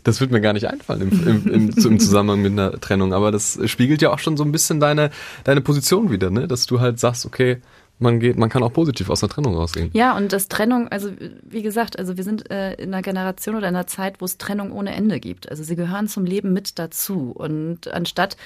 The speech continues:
Speaker 2: Trennung zu nutzen, mich jetzt, also, äh, zurückzuziehen, mich abzuwerten und, und, äh, das Spielfeld oder das, das,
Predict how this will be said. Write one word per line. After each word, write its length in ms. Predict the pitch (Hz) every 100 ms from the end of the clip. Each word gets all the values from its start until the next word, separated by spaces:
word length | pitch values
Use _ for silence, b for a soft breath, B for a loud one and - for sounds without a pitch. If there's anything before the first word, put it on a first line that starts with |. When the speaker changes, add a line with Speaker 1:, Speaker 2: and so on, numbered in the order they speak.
| B B
Speaker 2:
Trennung 320 | - 196 202
zu 140 | 190 196
nutzen, 440 | 214 - 214 196
mich 160 | 185 185
jetzt, 280 | 180 - -
also, 340 | 185 175 175 -
äh, 280 | - 175 175 -
zurückzuziehen, 760 | 180 254 - - 196 - 202
mich 180 | 190 -
abzuwerten 760 | - - 220 196 180 196 208
und, 280 | 180 180 175
und, 420 | 175 180 170 - -
äh, 380 | 175 175 175 -
das 140 | 180
Spielfeld 560 | - 233 240 214 196 -
oder 200 | 185 185
das, 220 | 175 -
das, 260 | - 180